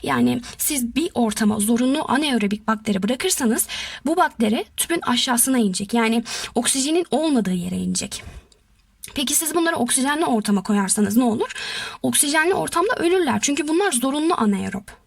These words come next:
Zorunlu. O yüzden bu, bunların oksijensiz ortama ihtiyacı var. Bunun için de nerede bulunuyorlar?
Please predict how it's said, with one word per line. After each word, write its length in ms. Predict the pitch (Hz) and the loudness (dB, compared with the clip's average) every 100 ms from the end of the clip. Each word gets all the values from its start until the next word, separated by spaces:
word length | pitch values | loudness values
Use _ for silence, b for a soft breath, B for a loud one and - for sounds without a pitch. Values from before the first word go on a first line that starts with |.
| _ _ - | _ _ -4
Zorunlu. 480 | 214 262 254 247 190 - B B B B B | 0 2 6 6 4 -2 B B B B B
O 120 | - 453 | 0 2
yüzden 360 | 370 226 277 - B B B _ _ | 2 0 0 -4 B B B _ _
bu, 340 | 269 359 466 466 240 | 0 2 2 -2 2
bunların 400 | 330 415 262 415 | 4 4 2 -2
oksijensiz 580 | - 247 294 330 330 - - | -6 -4 0 0 0 0 0
ortama 420 | 247 247 285 294 | 0 0 0 0
ihtiyacı 500 | 202 - 190 185 190 | -2 0 0 0 -4
var. 300 | 185 - - _ B B B | -6 -8 -14 _ B B B
Bunun 280 | 247 453 494 | 2 2 2
için 200 | 311 233 | 0 2
de 120 | 226 | 4
nerede 300 | 349 339 208 | 4 2 0
bulunuyorlar? 580 | 208 196 202 247 427 | 2 2 2 2 0